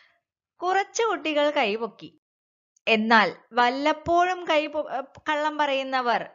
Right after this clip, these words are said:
നിങ്ങളുടെ കൂട്ടത്തിലില്ലേ? അതെത്ര പേർ കാണും?" രണ്ട് കുട്ടികൾ പെട്ടെന്ന് തന്നെ കൈപൊക്കി. ഗാന്ധിജി സൗമ്യമായി ചിരിച്ചു. പിന്നെ മൂന്ന്,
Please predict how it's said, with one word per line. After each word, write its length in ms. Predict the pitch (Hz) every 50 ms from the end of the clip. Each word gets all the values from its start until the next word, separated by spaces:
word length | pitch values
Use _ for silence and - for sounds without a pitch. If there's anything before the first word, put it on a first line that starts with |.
| _ _ 208
നിങ്ങളുടെ 640 | 208 208 208 208 214 226 240 247 247 233 220 220
കൂട്ടത്തിലില്ലേ? 880 | 226 226 240 226 208 220 220 208 247 233 226 208 196 185 190 175 170 170 - -
അതെത്ര 460 | 339 440 480 294 240 - - 233 233
പേർ 260 | 226 220 214 208 208 208
കാണും?" 560 | 214 190 170 170 165 160 165 170 170 - _ _ _ _ _ _ _ _ _ _ _ _ _ _ _ _ _ _ _ _ _ _ _ _ _ _ _ _ _ _ _ _ _ _ _ _ _ _ _ _ _ _ _ _ _ _ _ _ _ _ _ _ _ _ _ _ _ _ 233
രണ്ട് 480 | 269 285 294 302 320 339 349 370 381 392
കുട്ടികൾ 520 | 320 302 285 294 277 247 220 247 285 294 -
പെട്ടെന്ന് 640 | 269 254 240 - - _ - 320 294 277 269 269 247
തന്നെ 200 | 220 214 233 269
കൈപൊക്കി. 580 | 269 294 277 285 277 262 - - 190 170 175 - _ _ _ _ _ _ _ _ _ 214
ഗാന്ധിജി 680 | 202 196 185 175 180 196 202 196 226 208 175 220 254
സൗമ്യമായി 1000 | 269 262 262 214 196 208 220 233 240 262 285 285 277 247 208 190 180 185 214 269
ചിരിച്ചു. 580 | 277 - - 311 269 247 208 - - 185 - - _ _ _ _ _ _ _ _ _ _ -
പിന്നെ 380 | 311 330 320 311 294 269 254
മൂന്ന്, 720 | 240 240 226 214 208 214 220 233 220 214 208 202 202 196